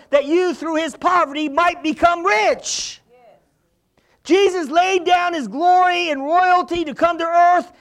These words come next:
and to humble himself as a servant and to die on a cross for our sins. He became poor when he left heaven.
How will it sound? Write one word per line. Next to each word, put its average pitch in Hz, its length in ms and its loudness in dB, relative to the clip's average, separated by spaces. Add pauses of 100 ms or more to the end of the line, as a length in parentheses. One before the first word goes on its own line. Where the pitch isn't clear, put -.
(260)
and 262 180 -2
to 247 100 2
humble 349 340 -2
himself 339 460 0 (200)
as 262 180 0
a 277 100 -2
servant 359 680 -4 (220)
and 254 120 0
to 262 80 -2
die 330 480 0 (180)
on 320 180 0
a 294 60 0
cross 349 540 0 (120)
for 302 160 -2
our 339 220 4
sins. 339 720 -2 (260)
He 349 180 -4
became 339 400 -4
poor 359 320 2
when 330 140 -6
he 330 100 -4
left 339 280 0
heaven. 330 500 -2